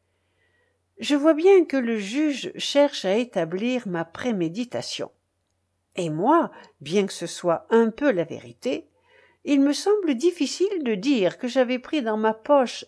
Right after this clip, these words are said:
l'arme du crime avec l'idée que je ne m'en servirais pas.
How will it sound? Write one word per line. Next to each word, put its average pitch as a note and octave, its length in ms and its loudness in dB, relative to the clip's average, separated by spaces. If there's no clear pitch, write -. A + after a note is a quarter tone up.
l'arme G#3+ 460 -2
du D#3 220 -12
crime F4 500 0
avec G#3+ 360 0
l'idée F#3+ 340 -4
que D4 100 -4
je B3 80 2
ne G#3 100 2
m'en G3+ 120 2
servirais F3 560 -6
pas. - 440 0